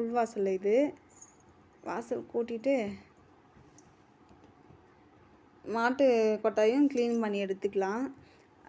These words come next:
நம்ம மட்டும் க்ளீன் பண்ணிட்டு நம்ம சுத்தமா இருக்கிறோம்ல,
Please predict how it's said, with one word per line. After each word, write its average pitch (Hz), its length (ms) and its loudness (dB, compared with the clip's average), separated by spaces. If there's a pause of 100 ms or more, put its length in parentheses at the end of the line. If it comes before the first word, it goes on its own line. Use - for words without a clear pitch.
(140)
நம்ம 262 260 2 (140)
மட்டும் 294 260 0
க்ளீன் 277 320 2
பண்ணிட்டு 240 400 -4 (100)
நம்ம 226 180 -4 (100)
சுத்தமா 233 340 -4
இருக்கிறோம்ல, 208 340 -4